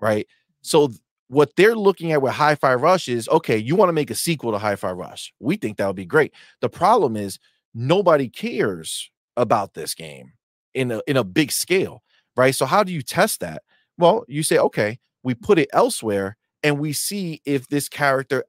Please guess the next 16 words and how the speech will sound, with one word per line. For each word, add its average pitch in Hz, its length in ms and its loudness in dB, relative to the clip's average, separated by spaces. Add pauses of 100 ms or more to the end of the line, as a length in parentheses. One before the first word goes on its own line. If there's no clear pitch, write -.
actually 139 540 -6
becomes 127 520 -4
something 208 420 -4 (320)
that 123 240 4 (220)
people 170 440 -8
actually 131 320 -2
want 107 400 -2
to 113 140 -8
like, 98 380 -4
that 95 240 -10
want 107 220 -4
to 107 80 -8
play." 127 400 -4 (440)
And 135 120 2
then 139 140 2
come, 175 460 2